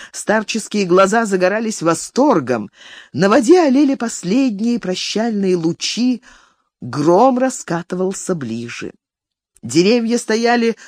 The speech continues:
точно околдованные, точно прислушивались, думали, соображали.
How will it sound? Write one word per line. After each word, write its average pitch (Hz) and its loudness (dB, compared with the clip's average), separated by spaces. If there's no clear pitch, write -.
точно 175 -2
околдованные, 185 2
точно - -6
прислушивались, 214 -4
думали, 196 -2
соображали. 160 0